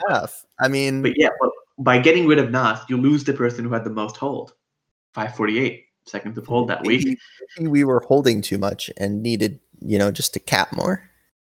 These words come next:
Speaker 2: Well, then your defense should have probably done better. I mean, the most prevent I've seen is Trapson with two hundred ninety seconds of prevent, and the most returns I've seen is thirty-seven. By context, Homer J on defense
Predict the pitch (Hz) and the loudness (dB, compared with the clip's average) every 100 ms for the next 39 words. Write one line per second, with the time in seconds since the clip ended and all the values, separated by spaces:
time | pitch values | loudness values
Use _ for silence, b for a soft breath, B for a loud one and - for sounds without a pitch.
0 | _ - 196 202 170 160 151 151 135 131 | _ 4 6 6 4 2 4 2 2 -2
1 | 113 - - 98 - 110 110 110 113 113 | -4 -6 -6 -6 -4 -4 -2 0 0 -2
2 | - _ _ _ - - 123 117 113 113 | -8 _ _ _ -20 -10 -4 0 0 0
3 | 117 135 131 135 123 120 110 110 - 117 | 2 0 0 0 2 0 -2 -4 -2 -2
4 | 104 113 - _ - 127 117 - 110 107 | 0 -4 -12 _ -2 0 0 -4 -6 -8
5 | - - 127 120 117 110 120 123 101 - | -8 -2 0 0 -2 -2 -2 -2 -4 -6
6 | 98 101 113 - 101 113 135 - b b | -8 -8 -12 -8 -2 -2 -4 -10 b b
7 | b b 127 117 117 131 147 - _ 117 | b b -2 0 2 2 0 -4 _ -10
8 | 113 - 202 131 117 - 107 113 110 113 | -8 -2 0 0 -4 -4 -4 -4 -4 -2
9 | - 110 113 - - - 131 _ _ _ | 0 0 0 -4 -8 -8 -18 _ _ _
10 | _ _ _ _ _ _ _ _ 107 101 | _ _ _ _ _ _ _ _ -2 0
11 | - 151 160 175 170 - - - 165 180 | 2 0 2 0 0 -6 -18 -6 0 4
12 | 170 139 147 131 123 139 131 107 113 - | 4 2 0 0 0 0 -2 -6 -8 -16